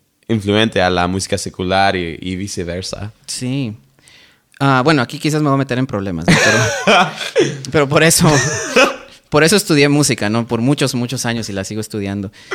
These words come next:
Speaker 2: Eh, am, hay varias formas. Yo, yo creo que tú como teólogo entiendes que históricamente la iglesia no tenía una división entre lo sagrado y lo secular. Esto es más reciente.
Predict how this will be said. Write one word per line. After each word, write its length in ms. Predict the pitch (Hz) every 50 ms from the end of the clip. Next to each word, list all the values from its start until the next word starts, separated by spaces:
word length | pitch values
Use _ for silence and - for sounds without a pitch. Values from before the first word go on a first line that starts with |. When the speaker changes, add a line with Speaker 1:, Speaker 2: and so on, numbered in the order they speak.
| - - 117 120 -
Speaker 2:
Eh, 260 | 147 139 135 135 135 - - _ _ _ _ _ _ _ _ _ _ - - _ - _ _
am, 400 | - 156 151 143 135 131 131 127 - _ - - - - - - - - - - - - - _
hay 120 | - 165 185
varias 340 | 185 196 214 220 202 -
formas. 380 | - 151 135 135 135 113 107 -
Yo, 120 | 131 135 131
yo 120 | 135 147
creo 120 | 151 180 160
que 60 | 160
tú 160 | - - 147
como 260 | - 160 151 131 117
teólogo 440 | - - 120 123 131 127 127 123 117
entiendes 540 | - - 110 104 - 107 113 120 127 123 -
que 420 | - - 107 101 101 98 98 - _ _ _ _ _
históricamente 720 | - 131 123 - - 135 147 156 - 131 120 123 127 147
la 100 | 139 131
iglesia 580 | 117 107 107 107 110 117 - - 135 131 131 139 - _ _ _ _ _ _ _
no 240 | - 117 127 135 135
tenía 280 | 139 - 147 143 139 143
una 180 | 147 147 139
división 380 | 131 117 104 107 104 - 117 117
entre 220 | 123 123 - 110
lo 80 | 104 101
sagrado 320 | 98 - 104 98 98 98
y 20 | 104
lo 100 | 110 104
secular. 500 | - - - - - 85 85 90 82 85
Esto 220 | 90 - - -
es 60 | 120
más 160 | 117 117 117 110
reciente. 720 | 113 113 107 - - 120 101 101 98 - _ - - _